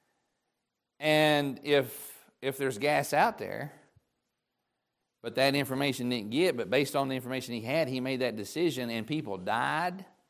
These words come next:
based on his decision. I s-, and I, I look at the younger ranks, I said, "Whose weight is that on? What is the wa-, who's, what is the wa-, who, where is the weight of that decision?"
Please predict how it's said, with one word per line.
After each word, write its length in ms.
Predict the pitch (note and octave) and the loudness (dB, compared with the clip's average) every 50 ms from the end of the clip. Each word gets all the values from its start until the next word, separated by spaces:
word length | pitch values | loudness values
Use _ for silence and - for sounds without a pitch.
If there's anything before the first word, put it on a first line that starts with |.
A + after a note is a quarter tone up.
| _ _ | _ _
based 280 | - C3 C#3 C3 - - | -2 -2 -2 -2 0 0
on 180 | B2+ B2 A2 | 0 2 2
his 260 | G#2+ C3 D3+ E3 D3+ C3 | 2 2 2 2 2 -2
decision. 640 | B2 B2 B2 - B2 C3 C3+ C3 B2+ D3 E3 F3+ - - _ _ _ _ _ _ _ _ _ _ _ _ _ _ _ _ _ _ _ | -6 -6 -4 -2 -2 -2 -2 -4 -6 -8 -10 -12 -14 -18 _ _ _ _ _ _ _ _ _ _ _ _ _ _ _ _ _ _ _
I 60 | - | -10
s-, 120 | C#3 C#3 - | -10 -8 -4
and 200 | - C#3+ C3 C3+ | -2 0 2 2
I, 120 | C#3+ C#3+ B2+ - - | 2 0 -2 -4 -2
I 100 | - C3+ | 0 0
look 280 | C3+ - D3+ E3+ G3+ G3 | 0 4 4 4 4 4
at 140 | D#4+ G3 - | 2 0 0
the 60 | D3 | 0
younger 300 | D3 D#3 E3+ F#3 F3 D#3+ | 0 0 0 0 0 0
ranks, 200 | C#3+ C#3+ C3+ A#2+ | 0 0 -2 -4
I 60 | - A#2 | -6 -8
said, 200 | - C3 A#2+ - - - | -8 -8 -8 -8 0 2
"Whose 360 | G#3 G#3+ B3 C4+ B3 G3+ F3+ | 4 4 4 2 0 -2 -4
weight 640 | D#3+ E3 F3+ G3 F3+ C#3 B2 C3 B2+ - - - - - - _ _ _ _ _ _ _ _ _ _ _ _ | -2 2 4 4 4 4 2 -2 -6 -10 -16 -20 -20 -20 -20 _ _ _ _ _ _ _ _ _ _ _ _
is 220 | - C3+ C#3 B2+ B2 | -6 -4 -4 -2 0
that 260 | C3+ D3 D3+ D#3 D3+ | 0 2 2 2 2
on? 320 | E3 F#3 E3+ B2 A2 A2 - - - - - _ _ _ _ _ _ _ _ | 2 2 0 -2 -4 -6 -10 -16 -18 -20 -20 _ _ _ _ _ _ _ _
What 260 | - C#3 G3 A#3+ A#3+ | 6 8 8 10 10
is 160 | A#3 G3 D#3 | 8 4 4
the 100 | C3+ D3 | 4 2
wa-, 180 | C#3 C3+ D#3 D3+ | 2 2 4 4
who's, 260 | F#3+ B3 C#4 A3 F3+ | 4 4 4 2 0
what 340 | C#3+ B2 G#2+ B2+ D#3+ G3 E4 | -4 -4 0 4 4 4 6
is 120 | F4 - | 4 2
the 80 | D3 C#3+ | 2 0
wa-, 160 | C3+ - - - - - _ _ _ _ - | -2 -4 -8 -14 -18 -20 _ _ _ _ 2
who, 280 | G3 B3+ C#4 B3+ - - - - | 4 4 4 4 0 -4 -10 -2
where 280 | - D3 G3+ A3+ A#3+ A3 | 2 6 8 10 10 10
is 200 | G3+ G3+ F3 - | 8 6 4 4
the 80 | D#3+ | 4
weight 260 | D3 E3+ G3 G#3 G3 F3 | 6 8 10 10 10 8
of 80 | E3 | 8
that 200 | C#3+ F3 F3+ D#3 | 6 2 2 2
decision?" 540 | D3 C3+ - F#3+ F#3+ E3+ C3 B2 A#2+ G2+ - | 0 0 4 4 4 4 4 0 -6 -8 -10